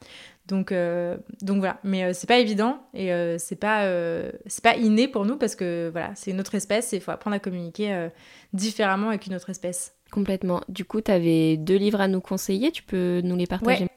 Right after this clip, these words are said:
Speaker 1: euh, donc il y a Les signaux d'apaisement, qui est un grand, grand, grand classique,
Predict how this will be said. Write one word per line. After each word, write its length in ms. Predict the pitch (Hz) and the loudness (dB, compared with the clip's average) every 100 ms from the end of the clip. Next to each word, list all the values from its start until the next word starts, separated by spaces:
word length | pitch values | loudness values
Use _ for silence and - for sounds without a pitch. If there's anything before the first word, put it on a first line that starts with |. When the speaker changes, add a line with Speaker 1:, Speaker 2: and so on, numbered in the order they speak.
| - | -2
Speaker 1:
euh, 240 | 202 196 | 2 2
donc 200 | 185 196 | 0 -2
il 40 | 226 | 2
y 20 | |
a 100 | 214 | 2
Les 140 | 208 | 2
signaux 320 | 202 - 240 247 | 0 2 4 4
d'apaisement, 600 | 220 220 202 208 226 233 | 4 2 2 2 2 2
qui 140 | 226 | 0
est 80 | 190 | -2
un 240 | 185 180 180 | 0 -2 -2
grand, 260 | 185 220 | 0 2
grand, 220 | 226 220 220 | 2 2 0
grand 220 | 214 214 | 0 -2
classique, 580 | 214 190 - 214 - | -2 -6 -6 -10 -10